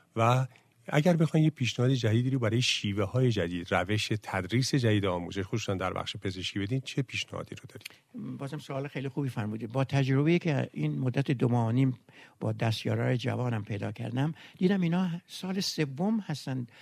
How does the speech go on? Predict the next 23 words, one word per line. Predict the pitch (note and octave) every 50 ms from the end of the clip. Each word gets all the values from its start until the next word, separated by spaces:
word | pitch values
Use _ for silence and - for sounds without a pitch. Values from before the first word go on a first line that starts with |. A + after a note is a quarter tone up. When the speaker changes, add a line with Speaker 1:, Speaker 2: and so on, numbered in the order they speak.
| - - -
Speaker 2:
پ-، | -
هفت، | - - A#2+ - D3 E3+ -
هشت | F3+ F3 - -
ماه | E3+ E3+ E3
دیگه | D3+ D3+ D3
باعثه | D#3 D#3 D3 D3+ - E3
که | D3 E3
فارغ | - - C3+ C3 B2+ C3
التحصیل | C3+ - D3 D3+ D#3 - - G#3
بشن، | G3 G3+ G#3 - G3 F#3 - - - - - - _ _
هنوز | - - C3 B2+ C3+ D3+ E3+ E3+ - - -
برنامه | - A#2 A#2 A#2 A#2 A#2 A2 A2 A2 A2 G#2+
تحقیقاتی | - - A2 G#2+ G2+ A2 G2+ G2+ G#2+ G#2 G2+ - - A2+ B2 B2+ C3 C3 - _ _ _ _ _ _ - -
ندارن. | A#2 A#2 A2+ A2 G2+ - - - - _ _ - - - - _ _
پیشنهاد | - E3+ D#3 - - D3+ C#3+ D#3+ F3 F#3
من | F3 E3+ E3+ E3+ E3+ E3 - - - - _ _ _ G#3+ - - C3 B2
به | A#2 A#2 A2+
مسئولان | A#2 A#2 A#2 A2 - C3+ A#2 A2 A2 A#2 A#2+ B2 B2
دانشگاهی | A#2 A#2 A2+ A2 G#2+ - - - - A#2 A2+ A2+
این | C3 C#3+ D3+ D3+
خواهد | D3 - E3 D#3 D3+ D3+ D#3
بود | E3 D#3 -
که | - - D#3+ E3 E3